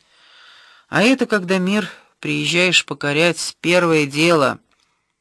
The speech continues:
Меня, значит, выкинут, а тебя не выкинут. Владик засмеялся и покачал головой. Потом взял ее за щеки и придвинул ее ухо к своим губам,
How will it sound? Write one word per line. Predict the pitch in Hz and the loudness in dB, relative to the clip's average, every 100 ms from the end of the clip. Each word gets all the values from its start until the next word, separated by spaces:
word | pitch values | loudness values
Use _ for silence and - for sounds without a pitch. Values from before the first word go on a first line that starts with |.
| _ _ _ _ | _ _ _ _
Меня, | 160 170 160 202 | -2 0 0 -2
значит, | 180 185 196 165 | -2 -4 -4 -6
выкинут, | 147 196 - 123 101 _ - _ _ _ | -4 -4 -2 -8 -8 _ -20 _ _ _
а | 160 | -4
тебя | 156 - 147 170 | -2 -4 0 2
не | 180 185 | 2 -2
выкинут. | 175 214 220 123 107 - - _ _ _ _ _ _ _ _ _ _ _ _ - | -2 -2 -2 -6 -8 -16 -20 _ _ _ _ _ _ _ _ _ _ _ _ -2
Владик | 233 262 175 | 0 0 -2
засмеялся | 151 156 190 208 269 - | -4 -4 -4 0 0 -2
и | 180 | -4
покачал | 165 165 165 196 | -4 -4 -2 -2
головой. | 165 156 143 131 127 - - - - | -2 0 0 -2 -8 -10 -20 -20 -16
Потом | - 202 254 | -8 -2 -2
взял | 220 240 262 | 0 0 2
ее | 180 143 | 2 0
за | 139 165 | 0 0
щеки | - - 226 214 | 0 0 -2 -2
и | 160 | -6
придвинул | 151 180 175 240 208 175 | -4 -4 -2 -2 -2 -2
ее | 165 175 175 | -2 0 -2
ухо | - 233 208 | -2 -4 -2
к | 185 | -4
своим | - 175 185 175 | -2 2 2 0
губам, | 160 170 160 147 123 | -2 0 2 2 0